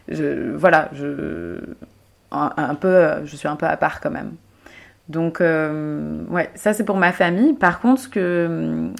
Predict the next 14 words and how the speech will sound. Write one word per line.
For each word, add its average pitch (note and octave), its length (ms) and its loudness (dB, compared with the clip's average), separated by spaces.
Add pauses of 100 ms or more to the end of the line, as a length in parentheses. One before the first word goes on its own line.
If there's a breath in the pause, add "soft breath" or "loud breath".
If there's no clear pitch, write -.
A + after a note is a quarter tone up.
(200)
ce - 160 -14
que E3+ 160 -4
j'ai, D#3 520 -4 (280)
ce - 160 -4
à F3+ 100 6
quoi F3+ 140 0
j'ai F3 100 -2
pensé F3 340 -4
quand G#3+ 140 -2
tu F#3 100 -6
as F3 60 0
posé F3 240 -4
ta F#3+ 100 -2
question, A3 440 -2